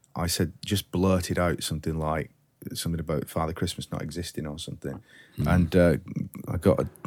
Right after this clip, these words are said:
Speaker 1: a new one torn for me by the parents, as you would expect, and quite rightly too. So I had to, you know, sort of create a,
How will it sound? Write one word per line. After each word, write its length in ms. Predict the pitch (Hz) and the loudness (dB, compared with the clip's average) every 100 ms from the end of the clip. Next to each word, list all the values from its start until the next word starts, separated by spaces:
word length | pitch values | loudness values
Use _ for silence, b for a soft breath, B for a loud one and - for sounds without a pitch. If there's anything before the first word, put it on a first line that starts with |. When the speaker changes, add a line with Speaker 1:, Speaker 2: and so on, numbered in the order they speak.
| 85 | 2
Speaker 1:
a 60 | |
new 240 | 90 101 101 | 6 8 8
one 240 | 92 82 | 6 4
torn 380 | 80 - 98 98 | 2 4 6 6
for 160 | 90 80 | 4 2
me 80 | 76 | 2
by 180 | 82 | 2
the 100 | 76 | 0
parents, 600 | 78 95 92 78 80 - | 2 4 4 4 0 -2
as 120 | 98 98 | -2 4
you 100 | 120 | 6
would 100 | 127 | 6
expect, 540 | - - - - - | 2 -6 -6 -6 -4
and 80 | 107 | -2
quite 280 | - 127 95 | 4 4 4
rightly 300 | 117 - 120 | 0 0 -2
too. 200 | 160 151 B B | -2 -2 B B
So 160 | - | 8
I 60 | 131 | 10
had 80 | 123 | 10
to, 240 | - 113 - - _ - | 10 8 8 -6 _ -6
you 100 | - | 6
know, 140 | 110 98 | 10 10
sort 180 | - 80 | 8 4
of 100 | 87 | 6
create 380 | - 101 95 | 8 10 8
a, 120 | 101 | 8